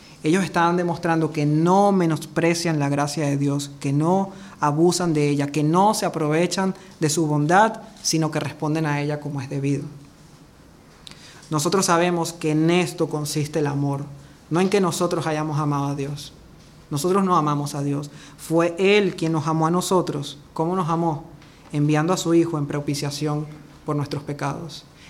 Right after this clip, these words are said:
enviando a su Hijo para que sufriera la ira de Dios en nuestro lugar. Pero nosotros también sabemos que ese amor que Él nos ha mostrado demanda una respuesta, y por eso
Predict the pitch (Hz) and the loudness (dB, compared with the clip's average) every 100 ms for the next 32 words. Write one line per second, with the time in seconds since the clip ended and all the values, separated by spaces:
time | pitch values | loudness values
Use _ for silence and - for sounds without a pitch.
0 | - 156 160 170 185 190 175 175 175 160 | -4 0 2 2 0 -2 2 4 4 0
1 | 156 151 151 151 143 160 175 180 156 160 | -2 -4 -4 -6 -2 0 2 2 2 4
2 | 196 202 185 160 160 151 143 - - - | 4 4 2 2 0 -2 -6 -14 -20 -20
3 | - - 151 151 147 151 147 147 147 156 | -20 -6 -2 -2 -2 0 2 2 0 -4
4 | 151 - - - - - - - - - | -10 -16 -20 -20 -20 -20 -20 -20 -20 -20
5 | - - 175 175 175 175 240 226 170 165 | -20 -2 2 4 2 2 6 6 4 -2
6 | 165 - 160 185 220 214 185 185 160 160 | -2 -2 0 0 0 2 2 2 0 -2
7 | - 170 170 208 214 220 233 220 214 220 | -2 -4 2 4 4 4 2 6 6 6
8 | 196 175 180 196 202 190 185 180 180 160 | 4 0 2 2 0 0 2 4 4 2
9 | 160 202 170 151 151 160 143 - 156 147 | 4 2 2 0 -2 -2 -4 -4 -4 -6
10 | - - - - - - - 170 165 156 | -12 -18 -20 -20 -20 -20 -6 -4 0 2
11 | 185 196 - 143 | 0 -2 -6 -10